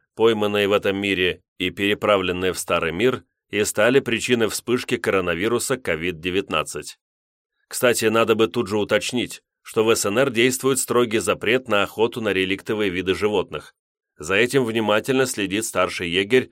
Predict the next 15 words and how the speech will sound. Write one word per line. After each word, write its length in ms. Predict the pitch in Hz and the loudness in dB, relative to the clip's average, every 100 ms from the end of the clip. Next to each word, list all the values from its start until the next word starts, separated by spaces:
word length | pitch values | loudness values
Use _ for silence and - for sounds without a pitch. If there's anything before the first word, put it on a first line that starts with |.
| _ | _
Роман 420 | - 90 92 101 107 | -4 0 2 0 0
Чернов, 560 | 131 120 90 78 - _ _ _ _ - | -2 0 0 -4 -6 _ _ _ _ -4
который 340 | 101 113 107 | 0 2 2
в 60 | - | 2
Старом 320 | 104 120 127 | 0 2 2
мире 340 | 139 135 131 _ _ - | 2 2 -2 _ _ -6
имел 360 | 95 123 151 | 0 4 4
две 180 | 117 135 | 6 2
судимости 520 | - 107 113 127 127 | 2 -2 0 0 0
за 140 | 113 107 | -2 2
браконьерство. 800 | 113 123 123 92 76 - 71 - _ _ _ _ _ _ - | 0 0 -2 -2 -4 -10 -10 -12 _ _ _ _ _ _ -8
Вот 260 | 80 107 | -4 -2
так 200 | 170 170 | -2 -2
тоже 280 | - 139 139 | 2 0 2
бывает. 480 | 131 98 80 76 | 0 2 0 -2